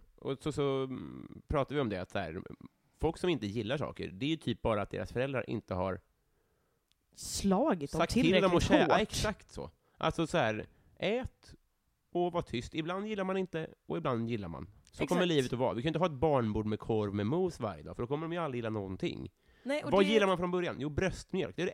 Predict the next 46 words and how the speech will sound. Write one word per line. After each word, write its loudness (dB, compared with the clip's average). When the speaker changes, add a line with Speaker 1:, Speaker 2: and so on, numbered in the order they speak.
Speaker 1:
enda 2
man 6
gillar 2
från 2
början. 2
Resten -2
får -2
man -2
lära -2
sig. -8
Bärs, -2
hur 0
Speaker 2:
Eller 4
Speaker 1:
gott 10
Speaker 2:
hur? -2
Speaker 1:
var 4
det 2
i 0
början? 0
Inte -2
alls. -2
Speaker 2:
Vidrigt 2
var 2
det. -6
Speaker 1:
Ja, -2
vi 0
har 8
gjort 6
en 2
kämparinsats -2
allihopa. -6
Speaker 2:
Mm. -14
Men -2
jag 8
har 10
ju 8
jobbat 2
så 6
väldigt -2
strategiskt -4
med 2
att 4
lära 4
mig -6
grejer. 0
Speaker 1:
Mm. -2